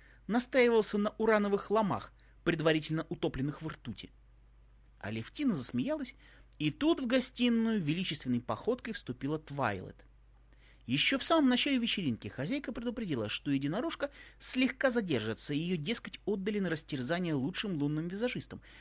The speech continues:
которые постараются привести премьер-министра Эквестрии в божеский вид. Что и говорить, ребята постарались на славу. Вечно растрепанная грива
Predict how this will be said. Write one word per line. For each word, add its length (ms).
которые 340
постараются 500
привести 440
премьер-министра 800
Эквестрии 360
в 80
божеский 480
вид. 140
Что 320
и 80
говорить, 440
ребята 580
постарались 720
на 80
славу. 320
Вечно 320
растрепанная 600
грива 380